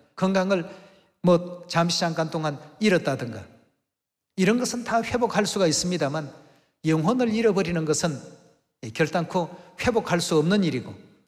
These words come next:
돌이킬 수 없는 일입니다. 자, 그렇다면 우리가 이 순간부터라도 천국 대책이 지금 더 시급한지,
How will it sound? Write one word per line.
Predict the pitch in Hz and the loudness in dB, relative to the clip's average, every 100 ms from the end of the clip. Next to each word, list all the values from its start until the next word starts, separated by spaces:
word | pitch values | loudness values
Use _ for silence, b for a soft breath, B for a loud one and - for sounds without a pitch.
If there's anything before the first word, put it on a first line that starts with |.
| - | -4
돌이킬 | 147 156 196 | -2 -2 -4
수 | 196 208 | -2 -2
없는 | 143 123 | -2 -4
일입니다. | 104 95 - - _ _ _ _ _ _ _ _ _ _ | -8 -12 -20 -20 _ _ _ _ _ _ _ _ _ _
자, | - | -8
그렇다면 | - 190 175 175 190 160 B B B _ | 0 0 2 0 0 -2 B B B _
우리가 | 170 170 160 147 - - | -2 0 0 -2 -12 -8
이 | 180 214 | 0 0
순간부터라도 | - 240 214 190 160 135 123 104 - - _ _ _ | 2 2 2 0 -2 -2 -4 -12 -16 -20 _ _ _
천국 | - 262 269 208 | -4 -2 -2 -2
대책이 | 160 170 170 233 233 | 2 2 2 0 0
지금 | 202 196 | -2 -2
더 | 175 170 | -2 0
시급한지, | - 185 156 135 123 98 | 0 0 -2 -4 -6 -10